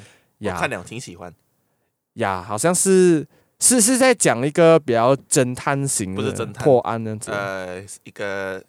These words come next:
Speaker 1: scammer，不是 scammer，一个
Speaker 2: 诈骗。
Speaker 1: 诈-，诈骗，然后又有什么马戏团魔术、
Speaker 2: Oh,
Speaker 1: 变魔术之类的。
Speaker 2: shit。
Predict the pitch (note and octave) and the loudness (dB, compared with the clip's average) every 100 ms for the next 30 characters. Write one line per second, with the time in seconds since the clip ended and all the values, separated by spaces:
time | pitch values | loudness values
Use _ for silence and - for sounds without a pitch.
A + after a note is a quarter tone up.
0 | G#2+ - - - G#2 G2 F#2+ A2 G#2+ - | -12 -10 -10 -10 -10 -10 -14 -16 -18 -14
1 | F#2+ F#2 F2+ G2+ G#2+ G2 G2 - _ _ | -14 -14 -18 -14 -12 -12 -14 -20 _ _
2 | _ _ - - - D3 - - - D3+ | _ _ -18 -10 -2 -2 -2 -8 -8 -2
3 | C#3+ A2 _ _ _ _ - C#3 A#2+ - | -4 -4 _ _ _ _ -4 -4 -4 -8
4 | A#2 G2 _ F#2+ G2+ B2 G2 F2+ F2 F2+ | -10 -10 _ -8 -6 -6 -8 -10 -14 -18
5 | F#2+ G#2+ A#2 A#2+ G#3+ - G#2+ G#2 - C#3 | -14 -12 -12 -14 -20 -14 -10 -10 -12 -14
6 | - G2 G2 A2+ G2 G#2 - - - _ | -14 -12 -12 -12 -12 -8 -8 -8 -12 _
7 | - G#2 C#3 A2+ A2 A2 D#3+ C3+ G#2+ - | -6 -4 -4 -4 -4 -6 -8 -10 -12 -14
8 | B2+ D3+ B2+ F#2+ | -6 -4 -4 -8